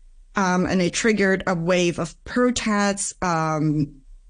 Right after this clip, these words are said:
against foreign, but especially British imperialism in, um, many Chinese cities. During this movement, Chinese nationalist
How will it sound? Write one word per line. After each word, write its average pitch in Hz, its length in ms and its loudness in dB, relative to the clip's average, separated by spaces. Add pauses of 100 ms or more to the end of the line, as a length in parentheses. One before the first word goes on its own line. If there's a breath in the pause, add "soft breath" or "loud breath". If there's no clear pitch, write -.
(340)
against 196 720 0
foreign, 185 640 0
but 160 120 -2
especially 170 680 0
British 170 400 0
imperialism 156 1200 0 (400 loud breath)
in, 170 440 2
um, 160 380 0
many 170 360 2
Chinese 160 440 0
cities. - 640 -2 (1200)
During 320 460 4
this 240 200 0
movement, 233 720 2 (180)
Chinese 220 480 0
nationalist 202 880 0